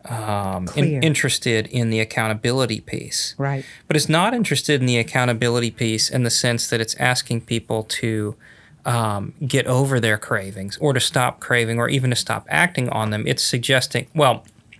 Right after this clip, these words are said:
Speaker 1: okay, so if you're talking about these two opposed forces of darkness and light,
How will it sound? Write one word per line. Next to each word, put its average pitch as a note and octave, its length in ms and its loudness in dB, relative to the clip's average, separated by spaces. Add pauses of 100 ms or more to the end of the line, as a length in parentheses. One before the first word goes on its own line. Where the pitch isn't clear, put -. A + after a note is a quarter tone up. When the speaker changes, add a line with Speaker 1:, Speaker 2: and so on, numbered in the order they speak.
(160)
Speaker 1:
okay, B2+ 280 2 (840)
so - 140 0
if B2 80 0
you're C3+ 60 2
talking E3+ 360 2
about A#2+ 300 2 (400)
these B2+ 180 2
two D#3 200 4
opposed A#2+ 420 2
forces A2+ 580 0
of A2 260 -2
darkness A#2 540 0
and G#2+ 220 -2
light, G#2+ 480 -2